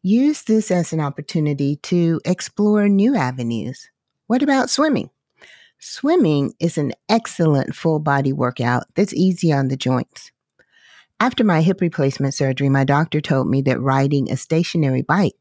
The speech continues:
is also excellent for your joints. And we all know that walking is great, be it indoors on a treadmill, out in your neighborhood, or even mall walking.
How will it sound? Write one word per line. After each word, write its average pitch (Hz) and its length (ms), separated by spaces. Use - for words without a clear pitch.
is 135 200
also 214 560
excellent 123 500
for 123 120
your 120 160
joints. - 500
And 175 120
we 170 140
all 262 240
know 160 320
that 131 220
walking 123 720
is 131 160
great, 127 500
be 131 320
it 117 160
indoors 185 720
on 139 140
a 127 80
treadmill, 180 800
out 139 240
in 101 80
your 123 100
neighborhood, 185 840
or 240 100
even 320 320
mall 226 240
walking. 156 440